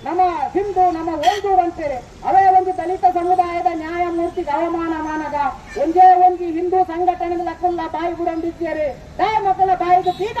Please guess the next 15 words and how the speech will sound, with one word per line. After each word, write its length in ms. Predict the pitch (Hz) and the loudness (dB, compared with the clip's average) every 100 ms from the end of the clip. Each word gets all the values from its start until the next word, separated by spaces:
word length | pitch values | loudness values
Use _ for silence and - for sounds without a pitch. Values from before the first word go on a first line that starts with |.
| 427 | 0
ಮಾಡ್ಕೊಂಡ 340 | 392 370 359 349 427 403 - - - - - - - | 2 2 2 0 -2 -6 -8 -14 -16 -16 -16 -16 0
ಅಂತ 160 | 370 381 381 359 | 2 4 4 4
ನಮ್ಮ 120 | 349 349 339 | 2 0 -4
ಅರ್ಥ 160 | 359 339 | -4 -2
ಮಾಡ್ಕೊಂಡಾಗ್ತದೆ. 760 | 339 330 330 320 311 302 285 285 240 - - | -2 -2 -4 -2 -4 -4 -4 -4 -6 -12 -10
ನಮ್ಮ 140 | 247 349 349 | -4 -4 -4
ಪ್ರಧಾನಿ 520 | 330 330 370 381 381 359 | -6 4 4 4 2 6
ಮೋದಿ 320 | 370 381 370 339 - - 254 | 6 6 2 -8 -12 -8 -6
ಒಬ್ಬೇ 200 | 294 381 392 381 | 2 4 6 4
ಒಂದು 160 | 381 370 | 4 -2
ವಿಷಯ 240 | 349 381 370 | 6 6 6
ಅಂಡಲ್ಲ, 260 | 370 370 370 349 - - - | 6 4 4 0 -10 -18 -10
ಟ್ರ್ಯಾಕ್ಟರ್ 580 | 320 370 - 370 370 | -4 -4 0 4 4
ನಿ 80 | 370 359 | 6 2
ಎದುರ್ದು 360 | 359 392 392 | 2 -2 0